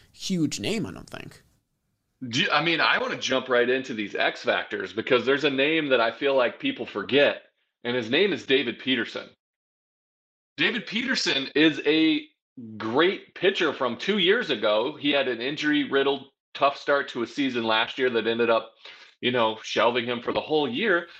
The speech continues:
Speaker 2: But this is a guy who we were counting on going into last year. He made significant strides in his first year. He's a left-handed pitcher, a big body guy that can carry, you know, a heavy workload, but he's coming off an injury, and people just forgot that he exists. He doesn't make any lists.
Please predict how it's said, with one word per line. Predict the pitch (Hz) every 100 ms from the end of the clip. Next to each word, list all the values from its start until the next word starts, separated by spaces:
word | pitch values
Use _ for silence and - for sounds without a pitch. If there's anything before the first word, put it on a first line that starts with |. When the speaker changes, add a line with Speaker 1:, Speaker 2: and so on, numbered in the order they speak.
| -
Speaker 2:
But | - 135
this | - 226
is | 208 156
a |
guy | 139 120 110 123
who | 123 143
we | 131 147
were | 139
counting | 131 - 151 196 131
on | 110 110
going | 110 113 110
into | 107 101
last | 101 104 - 143
year. | 156 170 - - _
He | 127
made | 127 120 117
significant | 113 101 123 131 131 113
strides | - 131 117 117
in | 113
his | 101 -
first | 156 170 170
year. | 175 175
He's | 139 107
a | 101
left-handed | 110 120 - 117 107 -
pitcher, | 170 170 175 170 - _ _
a | - -
big | 143 147 113
body | 117 113 147 143
guy | 123 127
that | 135 127
can | 107
carry, | - 127 127 127
you | 127
know, | 120 120
a |
heavy | 107 117 120
workload, | 104 135 160 123 117
but | 104 110
he's | 120 127
coming | 151 156
off | 156 151
an | 156
injury, | 185 220 135 127 135 _ _
and | 135 135
people | 202 202
just | 185 143 139
forgot | 131 113 107 117 143
that | 135
he | 135 151
exists. | 107 95 147 151
He | -
doesn't | 120 127 127
make | 120 117
any | 120 160 160
lists. | 156 170 - - -